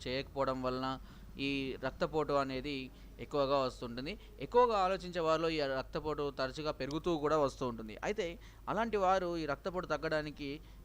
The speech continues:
ఆ, ఇంగ్లీష్ మెడిసిన్స్ కోర్సులు వాడుతూ ఉంటారు. అయితే ఎన్ని రోజులు వాడినా రక్తపోటు అనేది అలాగే వస్తుంది. అయితే దీన్ని శాశ్వతంగా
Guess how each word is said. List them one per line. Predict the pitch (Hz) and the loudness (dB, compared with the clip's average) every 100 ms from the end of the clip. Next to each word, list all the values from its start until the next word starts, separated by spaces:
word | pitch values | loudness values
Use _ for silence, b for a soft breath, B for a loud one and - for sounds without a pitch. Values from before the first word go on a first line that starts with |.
| - | -6
ఆ, | 127 123 123 117 | -2 0 0 -2
ఇంగ్లీష్ | 156 185 175 | -2 -4 -4
మెడిసిన్స్ | 160 156 156 147 147 143 135 | -6 -4 -4 -4 -2 -2 -2
కోర్సులు | 165 170 - 151 | 0 -2 0 0
వాడుతూ | 147 135 156 160 165 143 | 4 6 6 4 2 2
ఉంటారు. | 123 110 - | 0 0 2
అయితే | 214 233 175 | 2 2 0
ఎన్ని | 190 247 | 0 6
రోజులు | 233 220 | 6 6
వాడినా | 208 190 190 | 2 2 0
రక్తపోటు | 180 156 180 165 | 0 0 -4 -4
అనేది | 160 160 | -4 -2
అలాగే | 131 151 147 | 0 0 0
వస్తుంది. | 127 120 | -2 -6
అయితే | 160 220 | -2 0
దీన్ని | 220 208 - | 0 0 4
శాశ్వతంగా | 170 208 214 | 4 4 -2